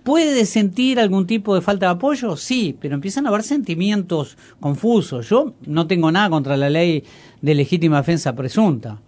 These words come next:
pero como buen profesional que uno pretende ser, yo siempre le pongo una coma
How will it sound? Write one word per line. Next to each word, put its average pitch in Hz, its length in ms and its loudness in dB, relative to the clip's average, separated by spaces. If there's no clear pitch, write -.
pero 131 180 -8
como 131 240 -4
buen 202 240 2
profesional 196 520 0
que 165 60 -2
uno 165 140 0
pretende 185 400 -2
ser, 254 340 0
yo 151 140 -6
siempre 175 260 0
le 170 80 2
pongo 165 240 0
una 175 200 0
coma 233 440 4